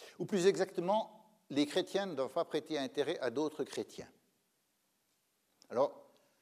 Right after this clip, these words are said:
on peut laisser ce boulot aux Juifs. Eux, ils prêtent à intérêt. Puis à certains moments, il y a des pogroms, on leur reprend tout ce qu'ils ont. Mais enfin,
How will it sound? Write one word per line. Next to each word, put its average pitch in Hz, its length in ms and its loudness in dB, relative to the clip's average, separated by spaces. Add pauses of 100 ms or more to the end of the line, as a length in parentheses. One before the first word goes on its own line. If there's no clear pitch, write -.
(240)
on 117 80 -10
peut 131 120 -2
laisser 127 300 0
ce - 80 -6
boulot 127 260 0
aux 120 160 2
Juifs. 117 540 -6 (720)
Eux, 131 100 2
ils 127 80 -2
prêtent 127 300 -2
à 117 40 2
intérêt. 110 600 -2 (840)
Puis 110 140 -4
à 110 80 0
certains 127 320 -2
moments, 117 300 -2
il 117 60 -2
y 113 40 0
a 107 40 -2
des 101 120 -8
pogroms, 113 520 -2
on 110 40 -4
leur 101 180 -4
reprend 104 300 -8
tout 117 140 -10
ce - 140 -18
qu'ils 104 280 -8
ont. 151 120 -2
Mais 123 120 -4
enfin, 120 260 -4